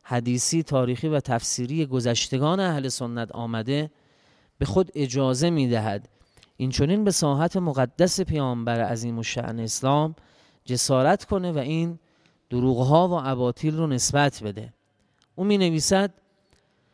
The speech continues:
منظور از امسک علیک زوجک، مخاطب زید ابن حارثه هستش که زید مخاطب شد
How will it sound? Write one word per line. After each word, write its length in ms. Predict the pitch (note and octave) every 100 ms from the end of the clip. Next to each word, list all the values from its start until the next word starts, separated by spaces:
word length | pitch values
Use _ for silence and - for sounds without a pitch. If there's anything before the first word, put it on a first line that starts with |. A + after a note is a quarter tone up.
| _ -
منظور 460 | C#3 C#3+ C#3 G3+ A3+
از 260 | F3 C#3 -
امسک 600 | C3+ B2 C3 - C3 - -
علیک 560 | B2+ B2 A#2+ A2+ C3
زوجک، 800 | A#2+ A#2+ A#2+ A#2 D3 E3 F3 - - _ _ _ _ -
مخاطب 680 | A2+ - C3 B2+ E3+ F3 - _ _ _ _
زید 380 | A2+ A#2+ B2+ B2+
ابن 460 | D#3 D#3+ E3 D#3+ E3 _ _
حارثه 580 | - A2+ A#2 A#2 - D#3+
هستش 580 | C3 G#2 - F#2+ - - _ _ _ _ _ _ _ _ _ _ _ -
که 120 | -
زید 400 | C#3 C#3+ G3 F#3
مخاطب 640 | D#3 C#3 - C3+ C3 E3 G3
شد 240 | - G3